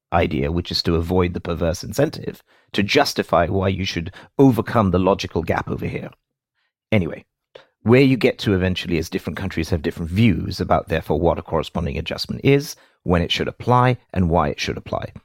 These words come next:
And because the context in which Article six sits is about ultimately economic growth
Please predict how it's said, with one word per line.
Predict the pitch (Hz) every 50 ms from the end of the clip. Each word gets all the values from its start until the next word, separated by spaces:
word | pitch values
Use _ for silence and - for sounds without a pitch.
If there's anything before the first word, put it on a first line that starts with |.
| _ _ _ _ _ _ _ -
And | 113 110 98
because | - - - - - - - 160 160 160 160 147 127 104
the | - - -
context | - - - 123 110 101 - - 92 - - - -
in | 98 82
which | 85 87 87 - 98
Article | 95 92 - - - 85
six | 78 - - - - - - -
sits | - - - - - - - - - - - - _ _ _ _ _ _
is | - 110 92
about | 95 95 95 95 92 - - -
ultimately | 98 95 - - - 92 87 - - - 87 76 - _
economic | 92 101 - - 90 87 85 80 85 - -
growth | - - 113 104 78 - - -